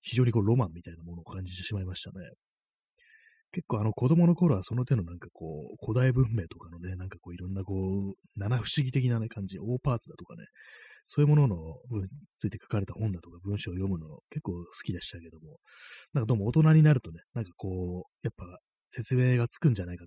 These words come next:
ていうね、今のか-、ね、あれからすると簡単に説明がついたりして、別に蓋を開けてみればこう、大したことがないなんていうね、そんなね、ことだったりするんじゃないかっていう感じで、こう、なんか全然こう、面白くないね、考え方をしてしまうようになったんですけども、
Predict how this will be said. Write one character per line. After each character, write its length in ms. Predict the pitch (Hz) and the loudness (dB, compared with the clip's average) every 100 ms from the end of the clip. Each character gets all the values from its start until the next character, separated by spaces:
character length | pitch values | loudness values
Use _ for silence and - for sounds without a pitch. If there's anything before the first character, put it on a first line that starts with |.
| - | -14
て 80 | 87 | -10
い 40 | |
う 20 | |
ね、 80 | 87 | -8
今 160 | 92 87 | -8 -10
の 80 | |
か-、 120 | - 98 - _ _ - | -14 -18 -18 _ _ -8
ね、 180 | 95 85 _ - - | -6 -6 _ -18 -12
あ 60 | 101 | -10
れ 80 | |
か 80 | 101 | -8
ら 100 | 98 | -4
す 80 | - | -2
る 60 | 120 | -2
と 80 | |
簡 180 | - 110 | -2 -2
単 120 | 113 | 0
に 40 | 113 | -2
説 180 | 107 120 | -2 -2
明 120 | 117 | -2
が 80 | 113 | -2
つ 120 | 123 | -4
い 60 | |
た 80 | 101 | -6
り 60 | - | -8
し 100 | - | -14
て、 80 | 85 78 - | -14 -16 -18
別 180 | 113 101 | -14 -10
に 100 | 98 - _ - _ _ _ | -10 -12 _ -20 _ _ _
蓋 160 | - | 2
を 20 | 117 | 4
開 80 | |
け 80 | 120 | 4
て 60 | 120 | 6
み 80 | 139 | 6
れ 80 | |
ば 120 | 104 87 | 4 -2
こ 120 | 90 | -10
う、 20 | |
大 180 | - 117 | -2 0
し 80 | - | 0
た 80 | 101 | -4
こ 80 | - | -6
と 80 | |
が 100 | 95 | -6
な 180 | 87 107 | -2 0
い 80 | 98 | -2
な 80 | - | -6
ん 40 | |
て 120 | - - | -16 -16
い 60 | |
う 60 | - | -16
ね、 80 | - _ - - - - | -20 _ -20 -20 -20 -20
そ 180 | - 123 | -4 0
ん 80 | 135 | 2
な 100 | 131 | 2
ね、 120 | 127 | 0
こ 140 | - | 0
と 680 | 107 110 110 110 107 107 107 107 | 0 2 4 2 2 2 0 -2
だ 80 | |
っ 20 | 98 | -6
た 80 | 95 | -10
り 40 | |
す 120 | - | -2
る 60 | 127 | 2
ん 40 | |
じ 80 | 120 | 2
ゃ 20 | |
な 100 | 110 | 2
い 40 | 123 | 2
か 80 | 95 | -2
っ 20 | - | -8
て 80 | |
い 160 | 90 92 | -8 -8
う 40 | |
感 140 | - 98 | -6 -6
じ 100 | 98 | -6
で、 40 | |
こ 240 | - 95 98 | -6 -8 -6
う、 40 | |
な 80 | 107 | -8
ん 20 | |
か 100 | 95 98 | -8 -6
全 100 | 110 | -4
然 100 | 101 | -4
こ 120 | 101 | -4
う、 20 | |
面 120 | 101 123 | 0 0
白 260 | - 117 | 2 2
く 120 | - | 0
な 160 | 90 98 | -6 -6
い 40 | |
ね、 60 | 85 82 - | -8 -14 -16
考 80 | 98 92 | -12 -12
え 40 | |
方 180 | 95 85 | -12 -12
を 60 | 87 | -10
し 100 | - | -8
て 80 | |
し 120 | 110 131 | -4 0
ま 100 | 127 | 0
う 20 | |
よ 40 | |
う 20 | 92 | -2
に 60 | |
な 80 | 104 | -6
っ 20 | - | -8
た 80 | 85 | -12
ん 40 | |
で 40 | - | -14
す 120 | - - | -20 -18
け 80 | |
ど 100 | - | -16
も、 180 | 156 156 | -16 -18